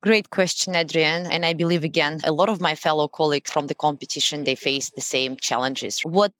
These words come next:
we are doing really well, and I'm very proud that we actually have that approach on a global level. We recently did the, uh, relaunch of the entire business, and that relaunch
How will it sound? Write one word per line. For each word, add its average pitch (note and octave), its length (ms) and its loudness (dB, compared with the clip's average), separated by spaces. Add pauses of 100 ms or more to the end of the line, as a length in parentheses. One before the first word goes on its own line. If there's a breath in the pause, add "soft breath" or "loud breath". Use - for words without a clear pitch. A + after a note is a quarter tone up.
we F3 180 2
are G3 80 4
doing D#3+ 400 -2 (140)
really E3 260 2
well, C#3+ 500 2
and D3+ 160 -2
I'm D3+ 120 -2
very D3 240 2
proud C3+ 540 2
that B2+ 260 2 (100)
we C#3 300 0
actually D#3+ 560 0
have C#3+ 560 0
that C#3+ 320 4
approach D#3+ 480 2
on C#3+ 100 -2
a C#3+ 60 0
global D#3 500 4
level. C#3 500 2
We E3+ 420 4 (500)
recently E3 840 0
did D#3 280 -2
the, C#3+ 440 4
uh, C#3 180 4
relaunch D3+ 580 2
of D3+ 100 -4
the D#3 140 4
entire D3+ 320 0
business, F#3+ 580 -4
and D#3 240 0
that D#3+ 220 2
relaunch D#3+ 420 2